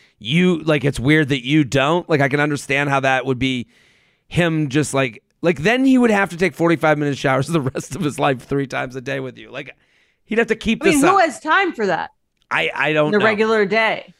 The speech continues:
Speaker 1: Maybe that's how, you know, maybe that's for him. He's like, "This is my vacation. This is how I enjoy."
Speaker 2: Yeah,
Speaker 1: I
Speaker 2: Mike
Speaker 1: don't know.
Speaker 2: likes to take very long showers, and he sits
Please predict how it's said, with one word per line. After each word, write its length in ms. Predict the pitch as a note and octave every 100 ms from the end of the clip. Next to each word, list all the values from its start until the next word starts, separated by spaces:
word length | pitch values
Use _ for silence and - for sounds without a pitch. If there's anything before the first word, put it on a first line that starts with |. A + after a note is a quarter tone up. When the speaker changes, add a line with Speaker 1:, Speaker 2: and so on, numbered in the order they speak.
| _
Speaker 1:
Maybe 240 | C#3 F3 G3
that's 240 | G3 G3
how, 200 | G3 G3
you 140 | F3 F3+
know, 120 | F3
maybe 340 | C#3+ D#3 D#3+
that's 340 | E3+ E3+ - -
for 160 | B2+ D#3+
him. 180 | D#3 F3+
He's 200 | D#3+ C3+
like, 160 | D3
"This 160 | A#2+ C3
is 160 | C3+ B2+
my 180 | C3+
vacation. 640 | C3+ C#3+ C#3 C#3 F3 D#3+ G2
This 160 | G2+
is 140 | A2+ A2
how 140 | A#2
I 100 | A#2
enjoy." 420 | A2+ A2 A#2+ F3 - _ _ _ _ _ _ _ _ _ _
Speaker 2:
Yeah, 180 | G3 E3+
Speaker 1:
I 20 |
Speaker 2:
Mike 200 | E3+ F#3
Speaker 1:
don't 80 | C#3+
know. 60 | A#3+
Speaker 2:
likes 220 | A#3+ -
to 80 | G#3
take 300 | G#3 F#3 G3+
very 240 | F#3 F#3+
long 300 | F3+ F3 F3
showers, 600 | F3 D#3 D#3 D#3 D#3 D#3 -
and 100 | E3+
he 300 | E3 D#3 -
sits 640 | - - D#3 - - -